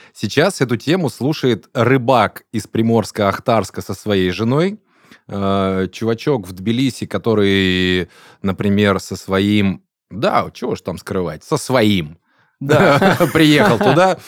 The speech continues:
Speaker 1: со своим самокатом, я имею в виду, конечно же, э, на сеанс грузинского массажа.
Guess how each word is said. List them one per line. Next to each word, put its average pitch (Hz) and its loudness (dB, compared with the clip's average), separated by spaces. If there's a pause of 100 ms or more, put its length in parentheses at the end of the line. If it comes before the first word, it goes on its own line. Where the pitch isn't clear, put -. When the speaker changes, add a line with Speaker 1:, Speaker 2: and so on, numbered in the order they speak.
(240)
Speaker 1:
со - -6
своим 110 2
самокатом, 110 0
я 87 -2
имею 85 -4
в 85 -4
виду, 85 -6
конечно 87 -4
же, 76 -10 (420)
э, 95 -6
на 98 -2
сеанс 90 -2
грузинского 95 -6
массажа. 151 0